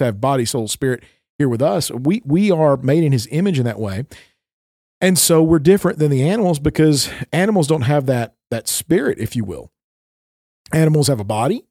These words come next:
uh, they have a soul, a personality, uh, they have a mind, that sort of thing, but they don't have a, a spirit. Uh, and so if animals are body, soul, and spirit, but don't,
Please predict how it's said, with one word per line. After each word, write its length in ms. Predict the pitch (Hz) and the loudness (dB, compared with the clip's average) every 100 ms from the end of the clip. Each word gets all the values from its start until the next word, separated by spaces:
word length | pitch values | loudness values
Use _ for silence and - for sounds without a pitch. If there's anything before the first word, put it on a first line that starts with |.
| _ | _
uh, 120 | 101 | -6
they 120 | 104 131 | -2 0
have 140 | 113 | 0
a 40 | |
soul, 340 | 110 - 127 175 | -4 -4 -4 -2
a 40 | |
personality, 720 | - 127 113 107 120 175 190 127 | -4 -4 -4 -4 -2 -2 -4 -6
uh, 140 | 92 | -8
they 140 | 98 | -6
have 100 | 113 | -6
a 60 | 104 | -4
mind, 380 | 110 120 156 127 | -4 -2 -2 -4
that 120 | - | -6
sort 160 | - 123 | -4 -4
of 60 | |
thing, 180 | 143 156 | -2 -4
but 140 | 127 | -4
they 140 | - 123 | -4 -4
don't 320 | 117 156 120 | -2 -2 0
have 220 | 135 139 | -2 -2
a, 200 | 110 101 - _ _ _ | -4 -8 -14 _ _ _
a 100 | 104 | -8
spirit. 680 | - - - 196 160 87 - _ _ _ _ - | -6 -8 -4 -2 -2 -6 -12 _ _ _ _ -8
Uh, 160 | 110 113 | -6 -4
and 120 | 127 | 0
so 120 | 156 | 0
if 100 | 131 | 2
animals 320 | 156 226 190 131 | 0 2 0 0
are 40 | |
body, 280 | 117 147 139 | 0 2 2
soul, 160 | - | 0
and 80 | 127 | -2
spirit, 180 | - 147 | -2 -4
but 220 | 110 101 | -4 -4
don't, 280 | 131 175 | -4 -4